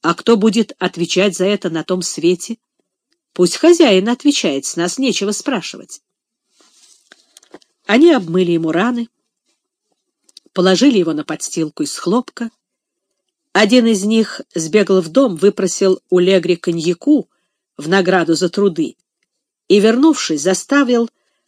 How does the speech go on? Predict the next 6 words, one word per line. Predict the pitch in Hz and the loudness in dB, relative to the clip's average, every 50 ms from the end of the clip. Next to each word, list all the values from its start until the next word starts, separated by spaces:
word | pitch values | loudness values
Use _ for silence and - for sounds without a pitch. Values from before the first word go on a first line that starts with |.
| _ _ _ _ - | _ _ _ _ -2
очнувшегося | 190 196 - - - 208 240 262 - - - - 180 160 156 - - - 202 - _ | -2 -2 0 -2 -2 0 0 0 0 -2 -2 -2 -2 -2 -4 -6 -8 -10 -12 -4 _
Тома | - 285 311 285 269 277 226 | 2 2 2 2 2 -2 -2
выпить | 151 180 262 285 - 254 202 | 0 2 2 2 2 -2 -6
стакан | - - - - - - 175 175 175 175 | -8 -8 -8 -8 -6 -6 -6 -6 -6 -4
до | 151 175 170 | -4 -4 -4
дна. | 165 - 156 143 143 127 117 | -4 -6 -10 -10 -10 -10 -12